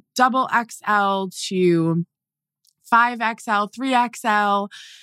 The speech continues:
and it's branded with their logo, or it has a pickleball thing on it, or it has a cool, you know, that goes in every location. And then seasonally, you change out the colors of that. So that,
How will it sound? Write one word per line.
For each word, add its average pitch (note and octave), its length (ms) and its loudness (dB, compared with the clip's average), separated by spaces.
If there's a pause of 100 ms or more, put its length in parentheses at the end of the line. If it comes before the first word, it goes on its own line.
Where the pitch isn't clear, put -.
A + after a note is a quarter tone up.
(160)
and F3+ 560 2
it's F3+ 220 -2
branded F3 580 0
with E3 200 -2
their D#3+ 180 0
logo, D#3+ 540 2
or D#3+ 140 2
it - 60 -4
has E3+ 240 -2
a D#3 60 -2
pickleball D#3 520 -2
thing D#3 180 -4
on D3 140 2
it, D3 180 0
or - 100 -2
it D3+ 40 -2
has D#3 160 -2
a D3+ 100 -4 (180)
cool, - 300 -2 (320)
you - 80 0
know, D#3 240 2 (560)
that A3 320 4
goes G3+ 260 -6
in G3 220 -6
every E3+ 360 -4
location. F3+ 640 0
And F3+ 140 2
then F#3 160 4
seasonally, B3 760 4
you G3 240 -2
change F3+ 360 4
out D#3+ 160 0
the D#3 80 -8
colors D#3+ 420 -2
of D#3 100 -6
that. - 260 -4
So E3+ 280 -2
that, D#3+ 380 0